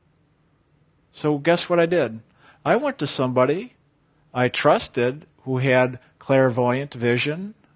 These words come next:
and awareness, that I'd seen enough to see this person was real, I went to them and asked them. Well, right there's a giveaway. One, I had to ask. I had to ask.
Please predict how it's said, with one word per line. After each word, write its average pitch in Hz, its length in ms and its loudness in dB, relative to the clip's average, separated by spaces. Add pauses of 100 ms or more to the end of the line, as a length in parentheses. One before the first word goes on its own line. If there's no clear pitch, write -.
(320)
and 120 140 -4
awareness, 120 760 -2 (640)
that 120 100 2
I'd 113 120 0
seen 131 200 -2
enough 135 440 0
to - 80 -14
see 117 200 -6
this 113 160 -6
person 117 460 -2
was 104 160 -8
real, 113 320 -4 (1300)
I 131 60 -4
went 156 200 0
to 160 80 -4
them 165 200 0
and 151 100 0
asked 156 320 -2
them. - 280 -14 (560)
Well, 139 100 2
right 208 180 6
there's 180 240 2
a 147 60 -2
giveaway. 135 640 0
One, 156 260 2
I 156 120 2
had 147 200 2
to 120 120 0
ask. 143 560 4 (2500)
I 104 100 -6
had 110 180 0
to 147 100 0
ask. 185 420 -6